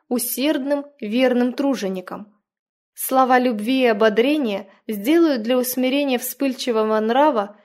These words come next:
и своенравного характера больше, чем любые придирки и упреки, которыми вы можете осыпать заблуждающегося.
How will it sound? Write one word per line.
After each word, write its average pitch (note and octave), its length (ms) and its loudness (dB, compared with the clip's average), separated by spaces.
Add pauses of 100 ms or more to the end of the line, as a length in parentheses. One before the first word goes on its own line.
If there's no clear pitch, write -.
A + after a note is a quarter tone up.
(140)
и A#3+ 100 -2
своенравного A#3 760 2
характера A3+ 800 -2 (180)
больше, C4 520 0
чем A#3 240 0
любые B3 320 0
придирки A#3+ 520 -2
и A#3+ 40 2
упреки, G#3+ 680 0 (320)
которыми A#3+ 500 2
вы A3 140 0
можете A#3+ 440 0
осыпать G#3+ 460 -2
заблуждающегося. G#3+ 1080 -2